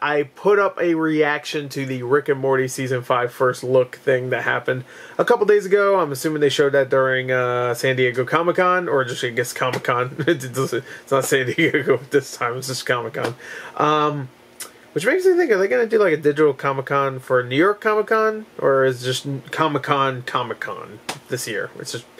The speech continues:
one Comic-Con, 'cause, you know, whatever. Uh, but anyway, uh, I did a reaction to the Rick and Morty season five first look, and, uh, of course, immediately it got copyright striked. And not copyright strike,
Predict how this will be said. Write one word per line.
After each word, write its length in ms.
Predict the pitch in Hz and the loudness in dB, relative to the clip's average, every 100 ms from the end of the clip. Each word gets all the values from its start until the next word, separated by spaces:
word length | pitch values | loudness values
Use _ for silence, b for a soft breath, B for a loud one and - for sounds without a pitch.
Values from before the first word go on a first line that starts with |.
| B B - | B B 2
one 300 | 156 175 160 | 2 2 2
Comic-Con, 800 | 185 151 151 - 143 139 135 123 | 0 2 0 0 0 0 -2 -6
'cause, 420 | 170 113 113 - - | -6 -6 -10 -14 -8
you 100 | 113 | -4
know, 120 | 107 | 0
whatever. 280 | 120 113 117 B B B B | 2 4 2 B B B B
Uh, 240 | 160 165 160 | 2 2 2
but 120 | 185 | 2
anyway, 260 | 180 147 B B | 2 0 B B
uh, 380 | 160 165 165 160 - | 0 2 2 0 0
I 320 | - 165 170 | 0 2 2
did 180 | 165 208 | 4 4
a 60 | 202 | 4
reaction 420 | 190 190 190 180 | 2 2 0 -4
to 80 | 156 | 0
the 80 | 156 | 0
Rick 120 | 147 | 0
and 80 | 147 | 0
Morty 200 | 143 135 | 0 0
season 260 | 135 127 | -6 -8
five 300 | 120 123 120 | -2 -2 -2
first 300 | - 127 120 | -2 -4 -2
look, 320 | 143 208 208 - B B - | 2 4 2 -6 B B -4
and, 540 | 156 147 147 143 139 | 0 2 0 -2 0
uh, 320 | 139 135 135 131 | 2 2 0 -2
of 140 | 131 | -4
course, 360 | - 165 156 - | 0 2 2 0
immediately 840 | - 135 147 240 240 180 147 147 | -6 -2 0 0 2 2 4 2
it 60 | 131 | 2
got 180 | 131 117 | 0 -2
copyright 440 | 127 120 120 120 | -4 -2 0 -2
striked. 380 | - 131 113 117 | -2 -2 -2 0
And 140 | 160 196 | 0 2
not 160 | 226 | 0
copyright 360 | 196 170 127 - | 0 0 -2 -4
strike, 240 | - 104 | -6 -6